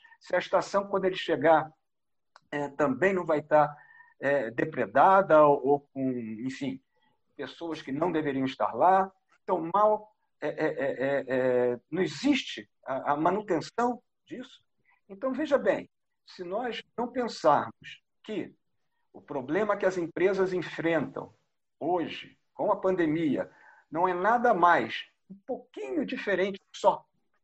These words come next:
do que já acontecia com elas antes, ou seja, se elas estavam sendo mal administradas, não digo todas, mas algumas delas, e já não tiveram como continuar antes da pandemia,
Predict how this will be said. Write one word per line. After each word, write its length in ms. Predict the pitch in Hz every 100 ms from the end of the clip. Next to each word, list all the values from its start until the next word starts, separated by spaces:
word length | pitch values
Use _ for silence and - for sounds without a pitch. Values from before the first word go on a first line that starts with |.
| -
do 100 | 139
que 140 | 170
já 160 | 151 220
acontecia 600 | 226 233 196 - 160 151
com 180 | - 143
elas 260 | 123 110
antes, 320 | 139 185 - -
ou 60 |
seja, 320 | 185 156 117 123
se 120 | 180
elas 220 | 220 202
estavam 440 | - - 151 151
sendo 300 | 156 139 120
mal 260 | 120 147 214
administradas, 760 | 202 202 196 - 165 147 - - -
não 120 | 117
digo 200 | 123 117
todas, 400 | - 190 208 110 - _
mas 80 | 123
algumas 420 | 101 170 143 110
delas, 300 | 120 98 95 _ _ _ _
e 60 | 139
já 340 | 143 202 247 - _ _
não 160 | 185 196
tiveram 480 | - 156 208 254 214
como 240 | 202 185
continuar 680 | - 185 185 156 156 147 - -
antes 240 | 214 262 -
da 100 | 151
pandemia, 640 | 143 131 127 202 202